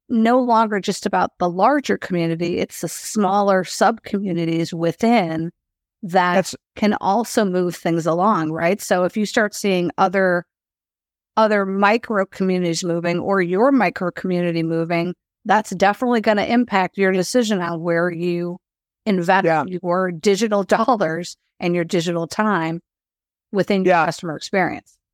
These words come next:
Speaker 2: It really comes to trust, uh, so on so many of these, um,
Speaker 1: Absolutely.
Speaker 2: which is one reason, yeah, like, where do I trust,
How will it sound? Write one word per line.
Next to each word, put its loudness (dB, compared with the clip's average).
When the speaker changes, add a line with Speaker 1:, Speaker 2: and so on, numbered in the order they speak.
Speaker 2:
It 2
really 4
comes 2
to -6
trust, 0
uh, 2
so 0
on -2
so 2
many 2
of 2
these, -2
um, 2
Speaker 1:
Absolutely. -20
Speaker 2:
which 0
is 0
one 0
reason, 2
yeah, 2
like, -2
where 0
do 4
I 2
trust, -2